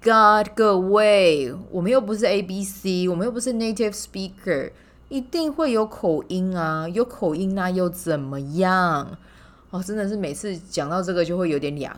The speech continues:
公哦，就是口音不代表任何事，好吗？有口音代表着你是从哪一个地方来，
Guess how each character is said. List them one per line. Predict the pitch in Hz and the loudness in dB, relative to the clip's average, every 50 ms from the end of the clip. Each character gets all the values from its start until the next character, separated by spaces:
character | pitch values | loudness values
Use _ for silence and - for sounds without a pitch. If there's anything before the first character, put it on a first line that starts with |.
| - - | -16 -18
公 | - - - - | -18 -16 -14 -14
哦， | - 98 - 170 | -14 -14 -12 -12
就 | 180 208 | -10 -10
是 | 202 214 214 | -10 -10 -10
口 | - - - - 202 190 | -12 -8 -4 0 0 0
音 | 208 170 247 262 269 277 277 - - - - - - - - _ _ _ _ _ - - - - _ _ _ _ _ _ | 0 0 -2 -2 -4 -6 -8 -12 -16 -20 -20 -20 -20 -20 -20 _ _ _ _ _ -20 -20 -20 -20 _ _ _ _ _ _
不 | - 214 | -6 0
代 | 190 262 254 233 | 2 2 2 4
表 | 185 175 160 | 4 2 2
任 | 180 202 202 | 2 2 0
何 | 190 185 160 | -2 -2 -4
事， | 160 - - - 190 | -4 -6 -6 -4 -4
好 | 170 147 151 143 | -6 -6 -8 -10
吗？ | 139 139 143 143 147 143 - - - - - | -8 -8 -8 -8 -8 -10 -14 -18 -20 -10 -4
有 | 220 | -4
口 | 247 254 - 226 185 | -4 0 0 0 0
音 | 202 226 220 226 220 | 0 0 -2 -2 -2
代 | - 247 226 | -2 -2 -2
表 | 196 165 165 147 139 | 0 0 0 -2 -2
着 | 139 156 156 151 | -4 -4 -6 -6
你 | 147 147 143 | -6 -8 -10
是 | 135 - 196 | -10 -10 -10
从 | - 180 160 156 | -8 -8 -8 -8
哪 | 160 - - | -8 -8 -8
一 | 160 | -8
个 | 143 160 | -6 -6
地 | 151 - 160 151 | -6 -8 -10 -10
方 | - 151 143 147 143 | -10 -10 -10 -8 -8
来， | 139 - - - | -8 -8 -10 -12